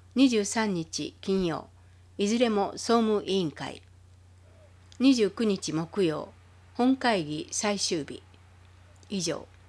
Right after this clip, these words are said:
予定は五月九日開催の議会運営委員会で提案されたものを掲載しており、日程は変更となる場合があります。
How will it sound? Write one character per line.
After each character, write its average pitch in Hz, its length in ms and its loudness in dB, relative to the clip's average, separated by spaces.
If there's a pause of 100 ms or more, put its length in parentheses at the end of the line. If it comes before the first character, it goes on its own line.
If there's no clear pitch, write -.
(960)
予 208 120 4
定 262 220 4
は 233 340 2
五 247 140 6
月 254 220 0
九 190 100 0
日 196 400 2
開 190 220 -2
催 175 260 -2
の 165 240 -4
議 180 160 -10
会 262 280 4
運 226 220 2
営 220 140 4
委 220 40 4
員 220 140 0
会 156 280 -2
で 156 100 -4
提 196 240 0
案 185 140 -2
さ 196 100 -2
れ 175 100 0
た 180 120 -2
も 175 120 -2
の 175 140 0
を 139 80 -2
掲 160 160 -4
載 156 220 -6
し - 100 -10
て 143 140 -6
お 139 80 -6
り、 135 160 -10 (420)
日 196 260 2
程 240 200 4
は 196 200 2
変 226 240 0
更 220 160 -2
と 214 120 -4
な 202 120 0
る 156 100 -4
場 151 120 -4
合 151 120 -4
が 151 100 -8
あ - 20 -10
り 151 120 -12
ま 156 120 -10
す。 - 240 -10